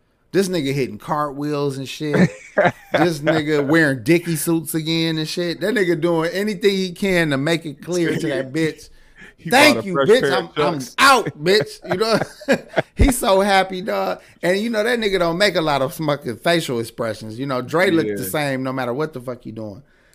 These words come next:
Speaker 1: But I'm, I'm watching I G like this nigga is more than happy, dog. Do you got anything
Speaker 2: Well
Speaker 1: to say about a, a, a man like him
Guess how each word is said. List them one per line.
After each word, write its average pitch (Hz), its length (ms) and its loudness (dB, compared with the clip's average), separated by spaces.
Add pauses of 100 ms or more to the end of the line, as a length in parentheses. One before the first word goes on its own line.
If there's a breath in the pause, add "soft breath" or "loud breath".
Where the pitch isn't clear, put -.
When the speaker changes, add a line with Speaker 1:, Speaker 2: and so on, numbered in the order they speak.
Speaker 1:
But 135 300 2
I'm, 160 240 -2
I'm 170 180 -2
watching 156 380 0
I 139 200 0
G 156 260 -4
like 135 300 -2
this 196 220 -4
nigga 110 400 -6 (240 soft breath)
is 113 340 -10 (320)
more 170 380 4
than 127 180 -4
happy, 110 380 -8
dog. 98 420 -14
Do 143 100 -2
you 226 120 -4
got 202 180 -2
anything 196 200 -2
Speaker 2:
Well 139 200 0
Speaker 1:
to 160 60 -6
say 170 240 -4
about 170 480 -6
a, 139 40 -2
a, 123 420 -2 (180)
a 107 40 -6
man 151 360 0
like 143 180 -2
him 139 400 -4